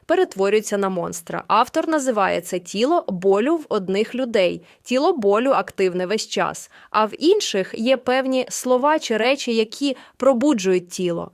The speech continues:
Болю, наприклад. Іноді ви говорите комусь щось просте, а він дуже злиться і навіть стає агресивним.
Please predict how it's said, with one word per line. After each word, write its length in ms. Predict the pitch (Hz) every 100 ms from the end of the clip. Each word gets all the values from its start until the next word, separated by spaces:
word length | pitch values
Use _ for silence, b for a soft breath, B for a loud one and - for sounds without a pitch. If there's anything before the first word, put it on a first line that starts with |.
| -
Болю, 440 | 190 226 339 440
наприклад. 760 | 349 247 190 175 175 170 - - -
Іноді 360 | 330 381 254
ви 120 | 233 233
говорите 440 | 226 285 285 247
комусь 420 | 247 240 294 285
щось 400 | - - 262 262
просте, 640 | - 254 247 - 269 214 170
а 140 | - 214
він 240 | 254 254
дуже 340 | 208 269 233 214
злиться 640 | 196 214 285 320 - 214
і 180 | - 208
навіть 480 | 214 254 247 240 -
стає 500 | - - 220 214 254
агресивним. 880 | 220 220 226 - 262 285 226 180 170